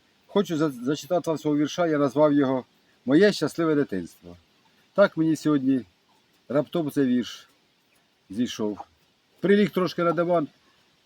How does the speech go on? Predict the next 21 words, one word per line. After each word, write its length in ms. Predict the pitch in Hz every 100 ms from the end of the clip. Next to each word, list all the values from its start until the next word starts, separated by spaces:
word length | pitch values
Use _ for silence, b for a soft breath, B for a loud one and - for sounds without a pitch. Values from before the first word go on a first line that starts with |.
| _ _ _ -
і 60 | 170
наче 240 | 185 180
наснилось 500 | 175 - 147 131 120
дитинство. 640 | 127 139 151 - 104 95 - _ _ _ -
І 80 |
я 140 | 165 151
швидко 380 | 156 156 - 139
став 280 | - 165
і 40 | 135
написав 380 | 123 110 131 120
цю 100 | 107
вірша. 340 | 92 - 78 80 _ _ _ _ _ _ _ _ _ -
Якось 360 | 117 202 220 -
виразно 420 | 202 277 196 170
і 40 | 170
раптово 580 | 156 - 254 147 101 - - - _ - - -
дитинство 540 | 185 185 160 127 - 104
згадалось. 640 | 101 95 87 82 80 - - _ _ _ _ _ _ _ - _ -
Після 320 | 220 202 208
літнього 400 | 202 247 208 190
дощу 460 | 175 160 - 226